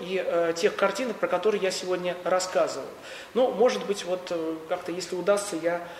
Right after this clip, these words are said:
э, расскажу, э, в дальнейшем и, э, про период, э, многокартине, про то, что, собственно, дальше уже в нашем кино про-, про-, стало происходить,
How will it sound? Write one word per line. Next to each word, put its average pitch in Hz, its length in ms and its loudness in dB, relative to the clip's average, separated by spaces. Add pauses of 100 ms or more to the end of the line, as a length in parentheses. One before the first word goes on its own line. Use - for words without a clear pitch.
(300)
э, 165 400 2
расскажу, 180 680 2
э, 165 100 0 (200)
в 156 40 -12
дальнейшем 180 560 0 (140)
и, 170 320 -4
э, 156 320 -4
про 160 200 0
период, 160 460 -4 (100)
э, 147 560 -4
многокартине, 175 640 -2
про 170 160 0
то, 175 100 -2
что, - 180 -6
собственно, - 300 -10
дальше 156 300 4
уже 151 120 -4
в 156 60 -4
нашем 156 240 -4
кино 160 220 -4
про-, 156 180 -6
про-, 151 140 -8
стало 156 240 -2
происходить, 190 680 -4